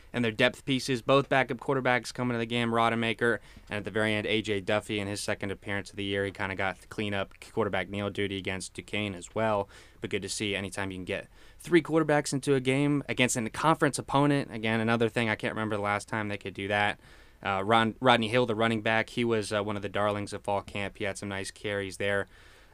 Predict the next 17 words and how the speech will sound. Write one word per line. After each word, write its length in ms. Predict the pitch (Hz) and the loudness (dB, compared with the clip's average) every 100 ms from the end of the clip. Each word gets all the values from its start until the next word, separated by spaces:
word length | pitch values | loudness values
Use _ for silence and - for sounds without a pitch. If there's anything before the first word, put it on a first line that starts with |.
| - | -2
Uh, 180 | 104 101 | 0 2
and 120 | 123 | 4
then 80 | 135 | 4
on 100 | 147 | 4
the 80 | |
defensive 420 | 127 139 165 127 113 | 4 2 2 0 0
side 180 | 110 | 0
of 40 | 101 | -2
the 60 | |
ball, 180 | 98 101 | 0 -2
we'll 80 | 101 | -2
start 200 | - 127 | 0 0
with 100 | 127 | 0
the 80 | 110 | -4
defensive 440 | 107 113 117 107 | -2 0 0 0
backs 240 | 104 95 - | -2 -2 -2
first. 400 | 120 110 101 | 2 2 0